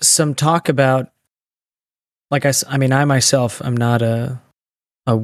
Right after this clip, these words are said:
well-versed, but I did read multiple things that say or state or claim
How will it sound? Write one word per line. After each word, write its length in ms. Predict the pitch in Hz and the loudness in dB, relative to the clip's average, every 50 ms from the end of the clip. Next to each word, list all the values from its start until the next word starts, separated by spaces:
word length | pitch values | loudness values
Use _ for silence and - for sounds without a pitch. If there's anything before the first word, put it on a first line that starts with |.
| - - - | -6 -10 -6
well-versed, 720 | 127 117 123 123 120 120 117 120 120 120 117 - - - | -2 0 2 2 2 0 0 0 0 0 0 -2 -2 -2
but 100 | - 135 | -2 0
I 100 | 120 117 | 0 0
did 380 | 117 117 135 127 123 120 - - | 0 0 0 0 0 -2 -8 -8
read 520 | - 131 120 123 123 123 120 117 120 - | -6 -2 0 2 2 2 2 0 -2 -4
multiple 500 | 135 127 120 120 120 117 - 120 - 117 | -4 -2 0 0 0 0 -2 -4 -4 -6
things 380 | 117 - 127 120 117 117 113 - | -4 -4 -4 -4 -2 -2 -2 -2
that 140 | 123 117 - | -2 -2 -2
say 540 | - - - 127 120 117 117 117 113 113 - - _ _ _ _ _ _ | -2 -2 0 0 0 0 0 0 -2 -4 -6 -12 _ _ _ _ _ _
or 100 | - 120 | -4 -2
state 360 | 117 - - - 127 123 120 - | 0 0 0 2 0 0 0 0
or 100 | 113 107 | -2 -4
claim 540 | - - - 143 135 123 113 107 107 110 | -6 -4 -2 0 0 0 0 0 -2 -6